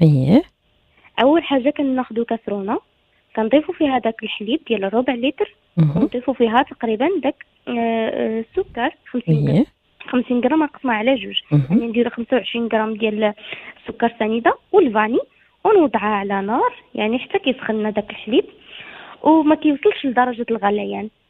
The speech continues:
Speaker 2: ولا يفيض ولا شي حاجه، غير م-، مثلا غير يسخن.
Speaker 1: اييه.
Speaker 2: وفي واحد الاناء عاوتاني كنحضروا، كنديروا ثلاثه ديال صفار د البيض، وكنضيف داك الكميه ديال السكر اللي بقات ليا، واحد خمسة وعشرين غرام ديال السكر. غادي نطربوهم مزيان،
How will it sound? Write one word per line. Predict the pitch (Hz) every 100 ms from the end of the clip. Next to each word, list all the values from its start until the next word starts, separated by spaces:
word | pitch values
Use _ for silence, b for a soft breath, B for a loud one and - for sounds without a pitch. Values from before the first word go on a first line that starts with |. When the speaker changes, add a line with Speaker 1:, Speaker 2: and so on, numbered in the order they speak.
| -
Speaker 2:
ولا | 226 233
يفيض | 240 - 247 214
ولا | 214
شي | 208 247
حاجه، | 233 208
غير | 220 349 294 -
م-، | 247 - -
مثلا | 240 254 269
غير | 262 302
يسخن. | 277 - 220 208 _ _ _ _ _ -
Speaker 1:
اييه. | 156 139 160 302 -
Speaker 2:
وفي | - 277 254 285
واحد | 294 233
الاناء | - 269 339 226
عاوتاني | 240 254 240
كنحضروا، | 247 226 202 - 240
كنديروا | 240 226 226 220
ثلاثه | 226 226 220
ديال | 226 214 -
صفار | 220 208
د | 214
البيض، | 208 480 - - _ _ -
وكنضيف | 240 254 240 247
داك | 240 240
الكميه | 220 233 233 226
ديال | 220 220
السكر | - - 220
اللي | 214 - 220 208 220 - -
بقات | - 226
ليا، | 214 214
واحد | 214 - -
خمسة | 233 -
وعشرين | 214 - 226
غرام | 214 214 208
ديال | 214
السكر. | - - 381 494 B B B B B
غادي | 226 254
نطربوهم | 262 262 226 240 233 233
مزيان، | 208 190 240